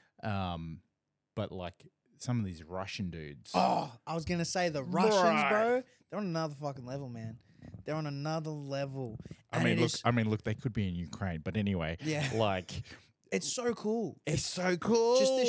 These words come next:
Speaker 2: shit that they do. It's so grimy and grungy, but at the same time, they make it look so luxe and, like,
Speaker 1: Yeah.
Speaker 2: yeah, that's really good. Ah,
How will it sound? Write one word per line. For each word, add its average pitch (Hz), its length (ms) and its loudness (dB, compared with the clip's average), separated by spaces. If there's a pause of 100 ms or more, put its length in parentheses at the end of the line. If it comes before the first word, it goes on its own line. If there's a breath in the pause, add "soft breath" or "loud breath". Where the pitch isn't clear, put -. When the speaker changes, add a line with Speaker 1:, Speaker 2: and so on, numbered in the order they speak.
Speaker 2:
shit 240 240 -2
that 202 120 -12
they 170 160 -2
do. 165 300 2
It's 160 160 0
so 170 220 -2
grimy 156 640 -4
and 139 120 -6
grungy, 139 520 -6
but 135 100 -8
at 113 100 -8
the 139 80 -8
same 151 280 -4
time, 143 260 -10
they 131 60 -8
make 131 240 -8
it 127 120 -14
look 151 200 -6
so 135 340 -4
luxe 135 840 -8
and, 127 220 -8
like, 120 200 -8
Speaker 1:
Yeah. 135 520 -6 (440)
Speaker 2:
yeah, 127 220 -2
that's 120 200 -10
really 143 220 -4
good. 117 260 -10
Ah, 139 280 -8